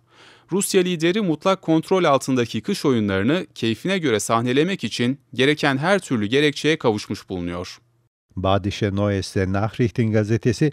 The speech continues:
Speaker 2: Volgograd'daki bombalı intihar saldırılarına değindiği yorumunda terörü önlemenin mümkün olmadığına işaret ediyor.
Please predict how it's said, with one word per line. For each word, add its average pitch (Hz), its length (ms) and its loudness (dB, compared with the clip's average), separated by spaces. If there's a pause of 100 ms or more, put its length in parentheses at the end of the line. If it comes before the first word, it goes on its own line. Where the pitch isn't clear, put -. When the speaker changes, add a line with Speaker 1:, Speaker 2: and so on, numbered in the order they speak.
(280)
Speaker 2:
Volgograd'daki 131 1040 2
bombalı 120 380 2
intihar 110 400 2
saldırılarına 98 840 0
değindiği 98 440 0
yorumunda 101 580 0 (280)
terörü 110 400 4
önlemenin 139 600 4
mümkün 151 380 2
olmadığına 98 600 2
işaret 87 500 -2
ediyor. 80 500 -6